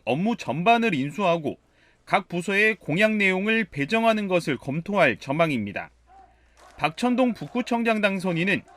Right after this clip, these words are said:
구청 내 친환경 급식센터에 인수위 사무실을 설치하고,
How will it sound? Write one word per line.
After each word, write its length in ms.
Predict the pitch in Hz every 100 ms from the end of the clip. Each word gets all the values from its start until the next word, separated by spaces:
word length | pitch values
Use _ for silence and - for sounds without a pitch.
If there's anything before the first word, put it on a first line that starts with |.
| - - -
구청 380 | 139 - 208
내 160 | 214 226
친환경 560 | - 254 262 254 262 226
급식센터에 960 | 262 - 214 220 190 190 185 214 208
인수위 480 | - 131 165 226 233
사무실을 580 | 247 - 254 262 254 214
설치하고, 640 | 208 160 - 156 151 127